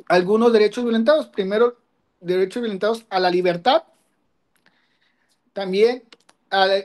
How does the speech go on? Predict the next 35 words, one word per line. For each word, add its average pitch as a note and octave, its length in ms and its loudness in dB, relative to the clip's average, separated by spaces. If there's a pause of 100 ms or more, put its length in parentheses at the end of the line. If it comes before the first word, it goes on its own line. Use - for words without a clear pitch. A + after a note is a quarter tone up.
(200)
contados G#3 400 -2
porque G3+ 300 -4
hubo A#3 260 2
tratos A#3 400 -4 (240)
crueles A3+ 560 0
entre G3 320 -2
ellos C#4+ 400 -4
y F#3+ 100 -12
también F#3+ 340 0
al G#3+ 200 -2
de-, G#3 100 0
al F#3 180 0
debido G3+ 360 0
proceso G3+ 400 -4
judicial. E3+ 580 -2 (200)
Entonces, G3+ 260 -6
en G#3+ 80 -4
ellos A#3 220 -4
encontramos A3 540 -2 (420)
varios G3+ 300 -2
derechos C4+ 400 0
que G3+ 120 -6
se F#3 100 -8
encuentran G#3+ 560 -4
en G3 240 -8
esta F#3 460 -4
Constitución, G#3 600 -6 (280)
de, F3 580 0
desde F3 220 0
el E3+ 100 0
primer, F#3 420 -2
desde F#3 280 2
el F3+ 100 0
artículo G#3 920 -4 (480)
primero B3 560 -2